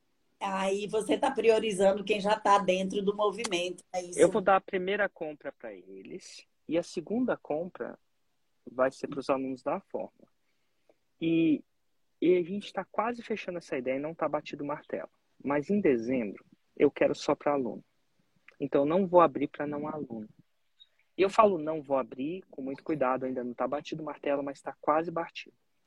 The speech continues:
Speaker 2: O que que é quase batido? Eu conversei com as minhas diretoras, a gente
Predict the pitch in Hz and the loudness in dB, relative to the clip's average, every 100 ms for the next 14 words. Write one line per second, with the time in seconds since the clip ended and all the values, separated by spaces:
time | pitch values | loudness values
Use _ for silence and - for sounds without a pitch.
0 | _ 214 214 - 156 147 139 - - - | _ -4 -4 2 0 2 -6 -8 -16 -20
1 | _ _ _ - - 131 127 - 127 131 | _ _ _ -10 -6 -4 -4 -2 -2 -2
2 | - _ _ _ _ _ - 123 117 117 | -4 _ _ _ _ _ 0 0 0 -4
3 | 113 - 123 160 - 131 127 120 120 117 | -4 -4 0 0 2 -2 -2 -4 -8 -10
4 | - | -12